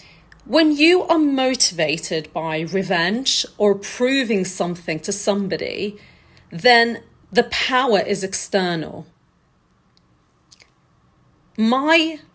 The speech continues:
feeling of motivation is intrinsic. It's within me. And that, I feel, is such an important thing, is to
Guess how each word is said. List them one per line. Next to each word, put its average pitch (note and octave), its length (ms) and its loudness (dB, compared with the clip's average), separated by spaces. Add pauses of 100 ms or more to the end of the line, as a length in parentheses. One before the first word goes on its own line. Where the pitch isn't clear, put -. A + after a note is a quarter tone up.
(160)
feeling G#3+ 840 -2
of E3+ 120 -6
motivation F#3 760 -2
is D#3 160 -4
intrinsic. E3 680 -6
It's F#3+ 180 -4
within F#3+ 420 -2
me. E3+ 440 -8 (2500)
And A3+ 280 -2
that, C4+ 320 2 (240)
I A3+ 100 -6
feel, A#3 600 0
is - 200 -2
such - 420 0
an G#3 60 -2
important F#3+ 720 -4
thing, E3 460 -4
is D#3 120 -8
to - 160 -8